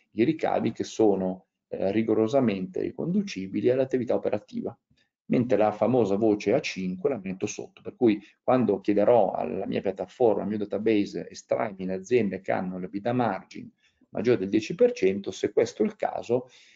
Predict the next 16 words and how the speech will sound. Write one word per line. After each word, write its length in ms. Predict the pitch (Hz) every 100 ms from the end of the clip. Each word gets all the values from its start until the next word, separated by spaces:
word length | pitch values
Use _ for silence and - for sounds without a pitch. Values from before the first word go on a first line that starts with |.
| -
io 500 | 135 127 170 - -
avrò 220 | - 113
un'estrazione 1000 | 101 98 - 95 - 98 92 98 120 143 _ _
dove 300 | _ 123 110
l'EBITDA 540 | 92 107 160 117 95 110
è 80 | 110
calcolato 560 | 110 104 110 98 98
solo 440 | - - 98 101 123
tenendo 320 | 101 101 127
conto 280 | 101 101 135
della 140 | 101
voce 320 | 95 104 -
A 60 | 101
uno 200 | 196 135
dei 120 | 95
ricavi. 440 | 92 95 110 -